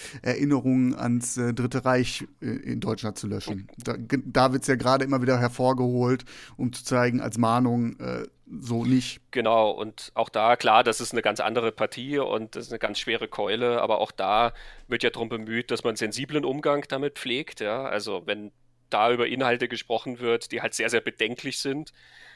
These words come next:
Speaker 2: dann sieht man zu, dass man die einordnen kann, ähm, aber sie bleiben trotzdem sozusagen zu Studienzwecken, ja, erhalten. Und
Speaker 1: Mhm.
Speaker 2: das ist auch wichtig, weil man sehen kann, was da passiert ist. Beim Schulmädchenreport haben wir
Speaker 1: Ja.
Speaker 2: nichts in dieser, äh, Größenordnung, das ist ganz klar.
Speaker 1: Na-,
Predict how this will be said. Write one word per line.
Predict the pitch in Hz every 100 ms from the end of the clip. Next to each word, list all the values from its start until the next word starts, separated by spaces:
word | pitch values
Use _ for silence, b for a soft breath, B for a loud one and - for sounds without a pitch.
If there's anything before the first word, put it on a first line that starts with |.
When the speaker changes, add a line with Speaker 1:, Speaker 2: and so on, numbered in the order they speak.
| B -
Speaker 2:
dann | 113
sieht | 113 123 -
man | 120
zu, | -
dass | 120 113
man | 117
die | 113
einordnen | 95 117 143 123 123 139
kann, | 127 - 117 139 151 _ - -
ähm, | 117 120 123 127
aber | 123
sie | 117
bleiben | - 113 117
trotzdem | - 120 - 131 123 120
sozusagen | 123 - 120 110 110
zu | 110
Studienzwecken, | - 127 135 113 - 107 - 104
ja, | 95 95 95
erhalten. | - 107 113 113 - 113
Und | 120
Speaker 1:
Mhm. | 104
Speaker 2:
das | 104
ist | 131
auch | 110 95
wichtig, | 135 - 139 - - _ _ -
weil | 113
man | 113 110
sehen | - 113 123
kann, | - 110 113 - b b b -
was | 101
da | -
passiert | - - 120 117
ist. | - - B B
Beim | 143
Schulmädchenreport | - 143 135 123 117 123 120
haben | 120
wir | 117
Speaker 1:
Ja. | 156
Speaker 2:
nichts | 247 -
in | 120
dieser, | 117 113 117 101 95 143 -
äh, | 87 101 107 -
Größenordnung, | 117 123 143 117 127 113
das | 113
ist | 110 -
ganz | 127
klar. | - 113 113 143
Speaker 1:
Na-, | 147